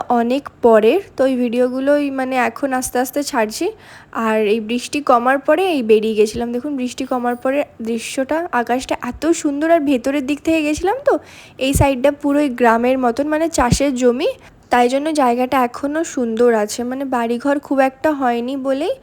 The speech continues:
জায়গাটা এত সুন্দর লাগছে। আর ওইদিকে যেহেতু বৃষ্টি হয়েছিল, মেঘটাতে ঢাকা আছে সূর্যটা, তাই জন্য মানে ওই দিকটা, ওপর দিকটা আরোই ভাল লাগছে। তো আমরা তারপরে মগরা চলে গেছিলাম। আজকে আর ভিডিও করিনি,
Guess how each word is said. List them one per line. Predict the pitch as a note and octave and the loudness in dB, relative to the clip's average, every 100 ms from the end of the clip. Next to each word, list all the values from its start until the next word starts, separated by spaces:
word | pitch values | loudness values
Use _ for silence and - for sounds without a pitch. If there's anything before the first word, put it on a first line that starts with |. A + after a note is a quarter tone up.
| - - _ | -18 -20 _
জায়গাটা | B3+ A3+ A3 A#3 A#3+ - | -2 2 2 2 0 -4
এত | - A#3 - - C#4+ | -4 -8 -8 -4 -2
সুন্দর | D4+ B3 A#3 A3+ A#3 | -2 -4 2 4 6
লাগছে। | G#3 G#3+ - - | 6 2 -4 -4
আর | A3+ A3 | 0 0
ওইদিকে | - A#3+ A#3 C4 | 0 -2 -2 -4
যেহেতু | C4+ C#4+ C#4+ | -2 -2 -4
বৃষ্টি | B3 B3+ - D#4 | -6 -8 -4 -4
হয়েছিল, | C#4+ C#4 D4 | -2 -4 -4
মেঘটাতে | B3+ A#3 A#3+ A#3+ C4 C#4 D4 - - - - - - C4 | -2 -2 -2 0 2 2 -2 -10 -20 -20 -20 -10 0 2
ঢাকা | B3+ A3+ A3 B3+ | 4 0 2 2
আছে | A#3+ B3+ C#4 | 2 2 -4
সূর্যটা, | - A#3 A#3 B3 F#4 | -2 -2 0 2 2
তাই | F#4+ C#4 | 4 0
জন্য | B3+ B3 B3 B3+ B3+ B3 - | 0 -2 -2 -2 -2 -6 -10
মানে | B3+ A#3+ A#3+ A#3 - | -6 -4 -2 -4 -2
ওই | B3+ B3+ | -2 -2
দিকটা, | A3 B3 - A#3+ | -4 -6 -4 2
ওপর | A#3 A3+ A#3 | 2 2 0
দিকটা | A#3 A#3 D#4+ | 0 -2 0
আরোই | B3 A3 | 4 4
ভাল | A3+ A3 | 2 0
লাগছে। | G#3 G#3+ A#3 | 0 -2 -4
তো | A#3 B3 | -2 0
আমরা | A#3+ B3 | 2 0
তারপরে | C4 B3+ | 0 0
মগরা | C#4 B3 A3+ A#3 | -2 0 0 0
চলে | C4 C#4 C4 | -2 -2 -2
গেছিলাম। | C4+ D#4 G#4 A#4 | -2 -4 -4 -2
আজকে | D#4+ - | -4 -2
আর | D4+ D4+ | -2 -2
ভিডিও | C#4 B3+ C#4+ | -2 -2 0
করিনি, | C#4+ A#3+ B3 D4+ | 2 2 0 -4